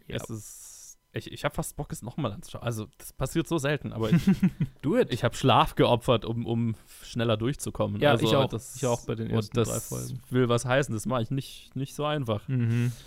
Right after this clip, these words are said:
Speaker 1: <laughs>
Speaker 2: Ja, das ist schon, das ist schon ganz mächtiges Storytelling. Also ganz großen Hut ab vor, vor den Leuten hinter, hinter dieser Serie. Und wie gesagt, nochmal, also die Animation, holy, holy fucking shit. Das ist schon so ein bisschen next level.
Speaker 1: Definitiv, definitiv ein Highpoint dieses Jahr.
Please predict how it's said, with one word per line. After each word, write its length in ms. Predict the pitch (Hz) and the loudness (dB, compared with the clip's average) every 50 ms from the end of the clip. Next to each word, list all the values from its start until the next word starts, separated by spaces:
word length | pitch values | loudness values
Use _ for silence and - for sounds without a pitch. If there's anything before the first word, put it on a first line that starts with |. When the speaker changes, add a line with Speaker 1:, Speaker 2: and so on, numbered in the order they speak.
| - - | 0 2
Speaker 1:
<laughs> 140 | 151 135 - 180 143 - 147 - - - - | 2 4 6 4 2 2 -4 -8 -8 -6 2
Speaker 2:
Ja, 200 | 143 135 117 104 113 - | 4 4 4 4 2 -2
das 160 | - 123 117 | -4 -4 -2
ist 40 | - | 0
schon, 220 | - 131 117 117 - | 0 0 0 2 2
das 140 | 170 175 | 0 2
ist 40 | - | 2
schon 120 | - 120 113 | 2 0 2
ganz 220 | 110 107 - - | 0 -2 -2 -2
mächtiges 360 | 110 107 101 - 104 110 - | -4 -4 -4 -4 -6 -6 -6
Storytelling. 520 | - - 107 107 101 - - 107 107 107 110 | -4 -4 -4 -4 -4 -4 -4 -4 -4 -2 -2
Also 160 | 113 117 117 | 0 -2 0
ganz 260 | - 131 127 123 - - - - | 0 0 -2 -2 -6 -10 -14 -8
großen 400 | - 139 135 123 113 120 120 120 | -4 -2 -2 -2 -2 -2 -2 -2
Hut 200 | 123 123 117 - | -2 -4 -4 -4
ab 200 | - 117 110 - | -4 -4 -4 -4
vor, 360 | - - 113 107 104 110 113 | -4 -2 -2 -2 -2 -2 -4
vor 140 | - 117 110 | -6 -4 -4
den 140 | 107 107 107 | -2 -2 -2
Leuten 280 | 104 107 107 110 - 110 | 0 -2 -2 -2 -4 -6
hinter, 260 | 113 107 107 107 104 - - | -6 -4 -6 -6 -8 -10 -12
hinter 200 | - 113 104 107 | -12 -8 -8 -6
dieser 180 | 107 110 107 107 | -6 -4 -4 -4
Serie. 240 | 107 107 107 107 110 | -4 -2 -2 -2 -2
Und 100 | 110 110 | -2 -4
wie 60 | 113 | -4
gesagt, 260 | 110 113 110 107 - | -4 -4 -4 -4 -4
nochmal, 280 | - 113 113 110 104 107 | -6 -6 -4 -2 -4 -2
also 140 | 113 107 107 | -4 -4 -4
die 100 | 113 110 | -4 -2
Animation, 460 | 107 110 107 104 - - 110 104 104 | -2 -2 -4 -4 -4 -6 -6 -4 -2
holy, 200 | 117 117 101 101 - _ _ - | -2 -2 -4 -6 -12 _ _ -4
holy 200 | - 143 147 110 | -2 -2 -2 -2
fucking 480 | 104 - - - 131 135 - - 104 95 | -4 -12 -10 -8 -8 -6 -6 -8 -14 -16
shit. 260 | - - 104 - - _ _ _ | -16 -18 -20 -20 -20 _ _ _
Das 120 | - 120 - | -2 -2 2
ist 40 | - | 2
schon 240 | 117 107 104 107 | 0 0 2 0
so 60 | 107 107 | -2 -2
ein 80 | 98 | 0
bisschen 260 | - 131 117 - 117 | 0 0 0 0 0
next 220 | 104 101 - - - | 0 0 -2 -4 -4
level. 340 | 110 104 95 98 101 101 - - _ - | -2 -2 -2 -2 -6 -6 -8 -10 _ -6
Speaker 1:
Definitiv, 640 | 135 120 - 127 117 113 - - 113 110 104 - _ _ | -4 -4 -2 -4 -4 -4 -6 -6 -6 -6 -6 -8 _ _
definitiv 500 | 143 147 131 139 131 123 123 127 123 113 | 0 2 4 4 2 2 2 0 -2 0
ein 220 | 107 107 113 107 104 | 0 0 0 0 0
Highpoint 580 | 117 113 113 - - - 113 110 107 104 - _ | 0 -2 -2 -2 -4 -4 -4 -4 -4 -6 -10 _
dieses 280 | 117 107 107 107 101 - | -12 -10 -10 -10 -10 -8
Jahr. 260 | 104 90 - - | -8 -8 -8 -8